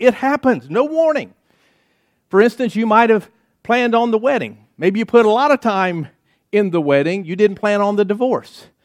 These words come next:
Uh, nobody does. Uh, I've never performed a wedding for a couple that they say, "Well, I think we're gonna love each other passionately for about four years, and then we're gonna hate each other's guts.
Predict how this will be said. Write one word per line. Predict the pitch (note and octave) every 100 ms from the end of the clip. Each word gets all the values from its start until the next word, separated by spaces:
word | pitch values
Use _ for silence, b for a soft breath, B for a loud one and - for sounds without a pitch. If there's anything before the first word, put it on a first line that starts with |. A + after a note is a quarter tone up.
| _ _ _
Uh, | - D3+ D3+
nobody | G3+ G3+ A3
does. | G#3+ D4 - - _ _ _ _ _ -
Uh, | C#3 C3
I've | F#3 G#3+
never | A3 C#4 D4 C4+
performed | A#3+ - A3 A3
a | G3
wedding | F#3 G3+ F#3+ F#3
for | F3 F3
a | E3+
couple | - D3+ D#3 D#3
that | D#3 D3
they | F#3
say, | F3+ F3+ E3+
"Well, | D#3 A#3+
I | A#3+
think | A3 C4+
we're | B3+
gonna | G#3 A3 F3
love | E3+ A3+ A#3+ G#3+
each | G3+ A3
other | F#3+ F3+
passionately | - A#3+ A3+ - G#3 F3+ F#3 G3+
for | F3
about | D#3+ E3+ D#3+ -
four | G#3 A3 G#3
years, | F#3+ E3 A2+ B2+ G3 - b b b b b
and | F3+ F#3+
then | E4
we're | D4
gonna | A#3 G#3
hate | G#3 A3 G#3
each | F#3+ G3+
other's | G3 F3 E3+
guts. | - E4+ F#3+ - -